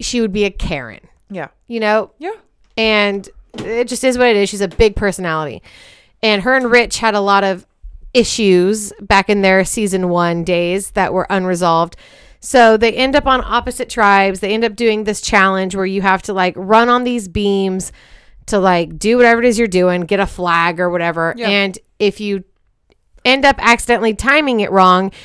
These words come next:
Speaker 1: you end up having to do a battle with the other tribe's teammate.
Speaker 2: And this, you're right. This is a team challenge. So how your performance goes b-, reflects on your whole team.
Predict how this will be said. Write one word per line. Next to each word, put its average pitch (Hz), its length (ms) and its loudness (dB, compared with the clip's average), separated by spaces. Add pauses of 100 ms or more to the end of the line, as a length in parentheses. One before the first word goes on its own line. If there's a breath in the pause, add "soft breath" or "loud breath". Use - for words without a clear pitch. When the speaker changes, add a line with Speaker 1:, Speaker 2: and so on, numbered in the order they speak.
(240 loud breath)
Speaker 1:
you 247 60 0
end 240 100 4
up 226 60 2
having 220 280 2
to 185 100 -8
do 208 120 2
a 190 80 2
battle 196 480 4
with 170 160 -6
the 196 220 -12
other 196 560 -2 (580)
tribe's 180 540 2
teammate. 202 240 -4
Speaker 2:
And 170 80 -2
this, 147 240 -2
you're 330 160 -6
right. 214 180 -6
This 240 180 -6
is 285 140 -8
a 302 80 -6
team 226 640 -12 (180)
challenge. 185 600 -12
So 160 200 -10
how 165 280 -10
your 190 760 -8
performance 190 920 -12
goes 170 680 -8 (540)
b-, 180 160 -20
reflects 180 640 -8
on 147 160 -16
your 143 140 -16
whole 165 640 -10
team. 131 280 -20